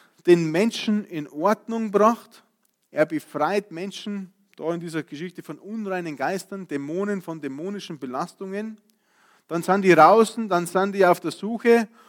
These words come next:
nach neuen Menschen, denen sie irgendwie ärgern können, wo sie, äh, Verwüstung, Chaos verbreiten können. Ähm,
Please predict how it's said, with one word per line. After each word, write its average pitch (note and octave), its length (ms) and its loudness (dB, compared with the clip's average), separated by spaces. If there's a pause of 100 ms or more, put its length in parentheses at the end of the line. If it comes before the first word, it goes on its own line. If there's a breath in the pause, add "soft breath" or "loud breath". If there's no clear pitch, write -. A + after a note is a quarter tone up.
(140 soft breath)
nach E3+ 260 2
neuen G#3 380 2
Menschen, G#3+ 360 -2
denen G#3 200 -6
sie G3 140 -10
irgendwie G3+ 400 -2
ärgern A3 300 0
können, A3 320 -4
wo F3 100 0
sie, F3 340 -2
äh, D3 840 0 (400)
Verwüstung, F#3 600 -6
Chaos E3 320 -2
verbreiten F#3+ 500 -6
können. G#3 420 -8 (1000 soft breath)
Ähm, D#3 440 2